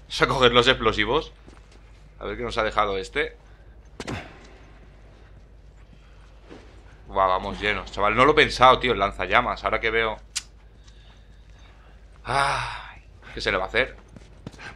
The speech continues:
Aquí hemos matado a gente también. Pero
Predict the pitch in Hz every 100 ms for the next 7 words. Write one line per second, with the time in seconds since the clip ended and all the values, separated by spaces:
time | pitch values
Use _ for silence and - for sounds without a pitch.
0 | - - - - - - - - 113 127
1 | 143 123 107 101 - 107 143 127 104 101
2 | 135 - - - - - - - - 135
3 | 151 151